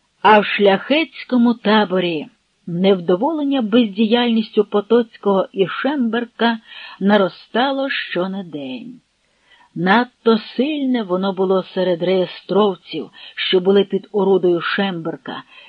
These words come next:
і драгунів, навербованих з українських селян. Вони тільки й чекали нагоди, щоб дременути додому або ж приєднатись до повстанців. Другого травня, перед самими обідами,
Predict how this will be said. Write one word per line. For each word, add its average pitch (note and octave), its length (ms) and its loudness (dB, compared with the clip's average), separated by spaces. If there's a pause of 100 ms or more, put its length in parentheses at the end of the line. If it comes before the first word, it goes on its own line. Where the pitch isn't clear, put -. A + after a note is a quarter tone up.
(160)
і F#3 160 8
драгунів, C4 760 2
навербованих A#3+ 840 4
з G3 40 -2
українських G#3+ 760 -2
селян. G3 500 0 (540)
Вони C#4 220 4
тільки B3 380 2
й A3+ 100 4
чекали A3 540 0
нагоди, F#3 480 0
щоб E3 380 -6
дременути G#3 760 2
додому G3 640 -2 (420)
або D4 280 0
ж - 160 -8
приєднатись F#3 640 -2
до D#3+ 100 -6
повстанців. - 840 -12 (880)
Другого C4 680 6
травня, F3 680 0 (320)
перед A3 300 6
самими G#3+ 640 4
обідами, C#4 800 2